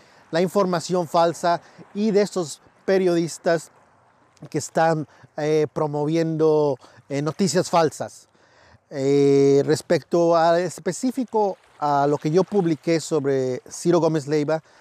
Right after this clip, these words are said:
yo cité un documento, como les había mencionado, y textualmente, eh,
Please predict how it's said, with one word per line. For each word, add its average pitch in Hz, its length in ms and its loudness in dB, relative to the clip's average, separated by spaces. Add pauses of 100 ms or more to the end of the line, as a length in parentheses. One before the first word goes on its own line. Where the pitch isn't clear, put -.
(420)
yo 190 240 0
cité 185 680 0
un 156 180 -8
documento, 151 760 -2
como 131 180 -4
les 123 160 -6
había 135 200 2
mencionado, 151 640 0 (640)
y 208 320 0 (500)
textualmente, 185 960 0 (160)
eh, 135 680 -4